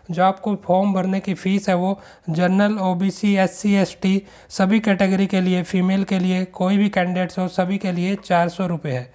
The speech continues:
सभी के लिए सेम फीस है, चार सौ रुपये आपको फॉर्म की फ़ीस जमा करानी होगी। और ये आप जो है ई चालान के थ्रू, डेबिट कार्ड, क्रेडिट कार्ड या नेट बैंकिंग, इसके थ्रू फीस आप जो है अपनी डिपॉजिट करवा सकते हैं।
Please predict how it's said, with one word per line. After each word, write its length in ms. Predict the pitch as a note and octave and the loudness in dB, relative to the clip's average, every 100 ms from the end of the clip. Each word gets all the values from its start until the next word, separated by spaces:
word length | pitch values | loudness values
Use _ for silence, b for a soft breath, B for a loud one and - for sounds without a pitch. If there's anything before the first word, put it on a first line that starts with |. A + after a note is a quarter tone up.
| b - | b -8
सभी 280 | F3 F3+ | -2 -2
के 120 | G3 F#3+ | 0 0
लिए 180 | F#3 | 0
सेम 360 | F3 F3+ F3+ F#3 | 0 0 0 0
फीस 280 | F#3+ F3+ G3 | -2 -2 -2
है, 80 | F#3+ | -2
चार 320 | - E3+ E3 | 2 2 0
सौ 160 | - | -4
रुपये 240 | F#3 F3+ F3 | -6 -2 -2
आपको 360 | E3+ - G#3 B B - | -2 -4 -8 B B -10
फॉर्म 320 | - F3+ F#3+ | -2 0 0
की 140 | F#3+ | -2
फ़ीस 340 | E3+ F3+ E3+ - | -2 -2 -2 0
जमा 240 | E3 F3+ | 0 0
करानी 340 | F3+ F3 F3 | 2 0 2
होगी। 280 | E3 E3 G3+ G3+ B - | 0 0 -4 -6 B -6
और 120 | F3 | -2
ये 120 | F3+ F3+ | 0 2
आप 180 | F#3 | 2
जो 200 | F3+ F3+ | 0 0
है 140 | F3+ F#3 B B B - | 0 -2 B B B -2
ई 180 | F3 F3+ | 0 2
चालान 420 | F#3+ F#3 F#3+ G3+ | 2 2 2 0
के 120 | G3 | -2
थ्रू, 240 | - F#3+ | -2 -2
डेबिट 380 | F3+ E3+ E3 F3+ | 0 0 0 -2
कार्ड, 280 | - F#3 F#3 | 0 2 0
क्रेडिट 380 | F3+ F3+ F3 E3+ | -4 -4 -4 -4
कार्ड 280 | - F3 F3+ | -2 0 0
या 140 | F3 | 0
नेट 240 | E3+ D#3 | 0 0
बैंकिंग, 340 | E3+ E3+ F#3 F#3 | -2 -2 -2 -4
इसके 260 | E3+ F3+ | -4 -6
थ्रू 240 | E3+ E3+ F#3 - | -4 -4 -6 -4
फीस 300 | E3+ F3 F3+ | -4 -2 0
आप 180 | E3+ - | -2 0
जो 60 | |
है 80 | E3 | -2
अपनी 280 | E3 F3+ G#3 G#3+ B - | 0 -2 -4 -6 B -8
डिपॉजिट 460 | E3 E3 E3+ E3+ G3 | -6 -2 -2 0 -2
करवा 300 | - D#3+ D3+ | 0 2 2
सकते 340 | C#3+ C#3+ - | 0 -6 -6
हैं। 280 | B2+ A#2 - | -6 -6 -10